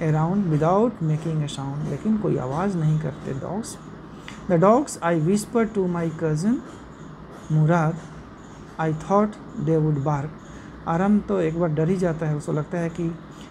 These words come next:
डॉग पीछा कर रहे हैं, वो चिल्लाएंगे और फिर ये पकड़े जा सकते हैं। "They would at somebody else," he said। लेकिन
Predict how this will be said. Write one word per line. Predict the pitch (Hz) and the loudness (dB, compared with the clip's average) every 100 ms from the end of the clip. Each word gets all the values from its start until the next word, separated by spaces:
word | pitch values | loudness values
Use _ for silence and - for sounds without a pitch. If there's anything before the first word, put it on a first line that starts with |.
| - | 0
डॉग | 160 160 165 | 2 2 0
पीछा | 151 170 | 0 0
कर | 170 165 | 0 0
रहे | 165 | 0
हैं, | 160 | 0
वो | 156 | 0
चिल्लाएंगे | 156 151 160 170 170 160 156 156 | 2 2 2 2 0 0 -2 -2
और | 151 147 | -4 -4
फिर | - 156 147 | -2 -2 0
ये | 147 | -2
पकड़े | 143 151 180 | -2 0 2
जा | 165 156 | 2 0
सकते | 160 - 160 | -4 -6 -6
हैं। | 143 139 - - - - - - - - - - - - - - - - - - - - - 170 | -4 -6 -8 -12 -14 -14 -14 -14 -14 -14 -12 -12 -12 -12 -12 -12 -12 -14 -14 -12 -14 -14 2 6
"They | 240 247 | 8 8
would | 240 220 - | 4 2 0
at | 175 185 - - - - - | 2 2 -2 -14 -12 -8 -2
somebody | 185 185 175 170 160 156 147 147 160 160 151 147 156 165 180 | 0 0 0 0 0 0 0 -2 -4 -4 -2 2 4 4 2
else," | 156 139 143 - - - 160 | 0 -4 -4 -8 -16 -10 -4
he | 156 | -2
said। | 160 139 - - - - - - - | -2 -4 -6 -14 -16 -16 -16 -12 -2
लेकिन | 156 156 302 | 0 4 2